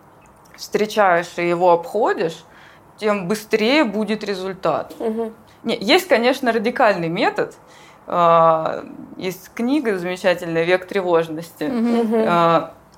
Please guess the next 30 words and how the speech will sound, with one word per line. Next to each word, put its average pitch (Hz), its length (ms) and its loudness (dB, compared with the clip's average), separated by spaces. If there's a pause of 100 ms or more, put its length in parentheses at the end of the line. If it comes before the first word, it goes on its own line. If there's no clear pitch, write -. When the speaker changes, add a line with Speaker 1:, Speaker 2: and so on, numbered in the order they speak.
(100)
Speaker 1:
и - 80 -2
он 294 180 6
там 247 140 2
тоже 240 200 2
описывал 208 400 -4
свою 185 340 -2
эметофобию, 220 680 2
и - 40 4
его, 214 300 6
а, 202 540 6
уговаривал 202 600 4
терапевт, 208 640 0 (100)
э, 180 340 2 (640)
принять 220 380 2
рвотное. 220 640 0 (220)
Ну, 226 120 -4
есть 208 200 0
такой 208 180 -4
метод, 392 240 -2
они 196 120 2
там 180 140 -4
принимают 196 480 0
рвотный 190 320 -2
препарат, 214 480 0 (200)
Speaker 2:
Мгм. 226 280 -6
Speaker 1:
и 214 560 -4 (760)
в 202 160 0
это 202 180 4
время, 226 760 4
а, 175 760 0